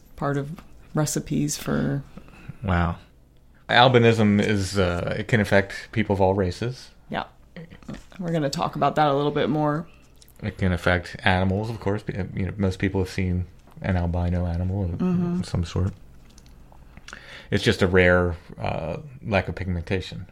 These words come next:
Speaker 2: right?
Speaker 1: Mm-hmm. Just
Speaker 2: Mm.
Speaker 1: a, purely just a lack of melanin. I mean, there are complications for people because of it. A lot of people with albinism have problems with their sight,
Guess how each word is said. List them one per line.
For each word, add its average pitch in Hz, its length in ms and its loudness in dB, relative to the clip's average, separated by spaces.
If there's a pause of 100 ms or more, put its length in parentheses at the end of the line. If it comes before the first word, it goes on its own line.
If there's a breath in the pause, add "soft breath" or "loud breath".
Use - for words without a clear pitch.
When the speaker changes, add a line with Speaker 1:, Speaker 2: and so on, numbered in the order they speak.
Speaker 2:
right? 185 120 2
Speaker 1:
Mm-hmm. 196 240 4 (200)
Just 220 260 -4
Speaker 2:
Mm. 170 300 -2
Speaker 1:
a, - 40 -14
purely 185 380 0
just 160 220 -4
a 143 40 -6
lack 139 360 -2
of 139 100 -4
melanin. 139 500 -2 (560 soft breath)
I 202 80 4
mean, 190 140 8
there 165 120 6
are 147 100 4
complications 156 640 -4
for - 140 -12
people 180 320 -6
because 165 360 -4
of 175 140 -2
it. 175 260 0 (160)
A 185 100 -4
lot 156 220 0
of 151 80 -4 (240)
people 160 240 -4
with 151 120 -4
albinism 147 540 -2
have 139 360 -4 (640 soft breath)
problems 208 300 4
with 190 140 0
their 180 140 -2
sight, 151 460 0